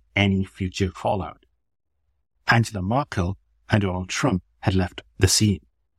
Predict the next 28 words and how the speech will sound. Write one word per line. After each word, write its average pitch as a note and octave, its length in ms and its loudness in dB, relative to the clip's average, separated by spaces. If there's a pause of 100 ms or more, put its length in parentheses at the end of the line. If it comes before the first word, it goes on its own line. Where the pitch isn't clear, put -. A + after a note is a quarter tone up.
(420)
These - 180 4
two D3+ 180 -4
leaders, G2+ 460 0
alongside F#2+ 560 -2
Macron F#2+ 400 -4
of F#2 100 -14
France, G2+ 560 0
were G#2+ 80 0
the A2+ 240 -6
only D#3+ 460 -4
people - 500 0 (320)
who C#3 140 4
would A#2+ 200 -4
have G2+ 200 -8
either G2 240 -2
prevented G#2 520 -4
an C3+ 60 -20
invasion F#2+ 520 -4 (280)
by G2+ 120 4
sheer A2+ 300 0
personality, G#2+ 760 -4
deal-making, G2+ 560 -2
or G2 200 -2
whatever G2 520 -6 (520)
that - 200 -2
would A2 100 0
have G2+ 160 -2 (220)
de-escalated G2 800 -2